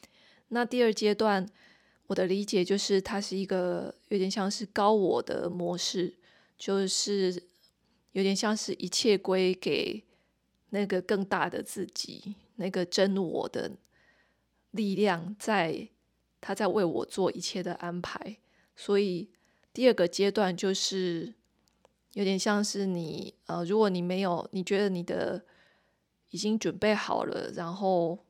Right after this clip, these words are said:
已经不会再被这个世界，比如说被金钱所困扰的话，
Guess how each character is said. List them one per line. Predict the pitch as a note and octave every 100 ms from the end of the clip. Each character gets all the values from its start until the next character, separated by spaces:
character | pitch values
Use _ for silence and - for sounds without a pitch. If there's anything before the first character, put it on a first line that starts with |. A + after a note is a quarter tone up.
| _ _ _ _ _ _ _ _ _ _ _ _ _ _ _ _ _ -
已 | F#3+
经 | G#3+ A3
不 | G#3
会 | F3+ G#3
再 | G3+ - G3 F3+ E3+ F3 -
被 | G3+ F#3 F3 F3 - B3+ _ _ _ _ _ _ _ -
这 | A3+
个 | G3+ F#3
世 | - G3+ G3+
界， | - F3+ E3
比 | F3
如 | F3
说 | G3
被 | F#3+ F#3+
金 | - F#3+ G3+
钱 | - F3+ -
所 | F3+ - -
困 | - G3 D#3+
扰 | - -
的 | -
话， | - E3 C#3+